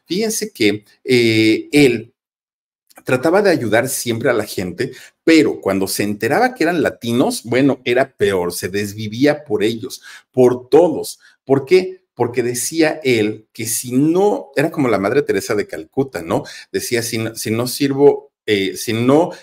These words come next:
vivo para servir, no sirvo para vivir", decía Ricardo, eh, Montalbán, igual que la Madre Teresa de Calcuta. Bueno, pues resulta que él, eh, junto con su esposa,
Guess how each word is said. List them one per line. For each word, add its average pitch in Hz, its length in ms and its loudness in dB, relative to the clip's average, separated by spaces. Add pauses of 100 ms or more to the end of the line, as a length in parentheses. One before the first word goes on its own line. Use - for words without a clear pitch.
(120)
vivo 139 320 0
para 107 180 0
servir, 117 400 -4
no 113 120 -2
sirvo 107 380 -2
para 87 200 -2
vivir", 95 440 -10
decía 82 280 -6
Ricardo, 87 600 -6
eh, 87 200 -10
Montalbán, 87 580 -6 (260)
igual 92 360 0
que 107 100 -6
la 92 100 0
Madre 87 260 -2
Teresa 87 420 -4
de 82 120 -4
Calcuta. 90 540 -8 (100)
Bueno, 92 280 -8 (360)
pues 131 140 4
resulta 170 500 -2
que 127 360 0
él, 135 380 -2
eh, 110 520 -2
junto 190 360 0
con 160 140 -2
su 135 120 -6
esposa, - 480 0